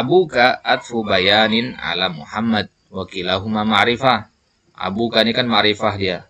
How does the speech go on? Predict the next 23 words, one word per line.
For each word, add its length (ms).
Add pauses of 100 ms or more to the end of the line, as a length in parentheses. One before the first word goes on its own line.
karena 240
dia 200 (440)
idhofah. 640 (320)
Ya. 400 (320)
Kemudian 400
Muhammadun 800
matsbu'nya. 800 (160)
Kita 160
lihat 160
di 80
sini 260 (220)
matsbu'nya 720
adalah 400 (400)
ma'rifah. 640 (920)
Ya. 320 (320)
Maka 320
fungsi 400
dari 240
kata 240
abuka 640
adalah 400
muwaddih 720
untuk 480